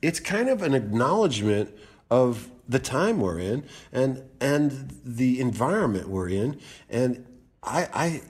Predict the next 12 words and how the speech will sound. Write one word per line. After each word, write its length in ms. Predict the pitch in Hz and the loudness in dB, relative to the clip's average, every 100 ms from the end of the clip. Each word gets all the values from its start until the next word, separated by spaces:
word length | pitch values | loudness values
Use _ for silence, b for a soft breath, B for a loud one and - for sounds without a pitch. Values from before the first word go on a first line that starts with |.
| - | -6
s-, 260 | - - 80 104 | -4 -4 -10 -8
can 140 | 135 | -6
easily 540 | 143 185 226 139 101 104 | 0 0 2 2 2 0
see, 680 | - - 127 131 - - - 101 | -2 -2 -2 -2 -6 -14 -18 -16
uh, 480 | 110 - 131 - 117 | -14 -14 -10 -6 -2
identifying 760 | 127 139 151 147 156 147 143 | 0 0 0 0 0 2 0
m-, 540 | - 151 143 127 127 120 | -4 -10 -8 -4 -2 0
my 200 | 131 135 | 0 2
own 300 | 143 196 202 | 4 4 2
tendencies 760 | 131 98 90 87 - 85 80 | 0 0 -2 -4 -4 -4 -4
towards 500 | - 110 101 85 - | 0 2 2 -2 -8
these 400 | 101 92 90 - | -2 -2 -2 -8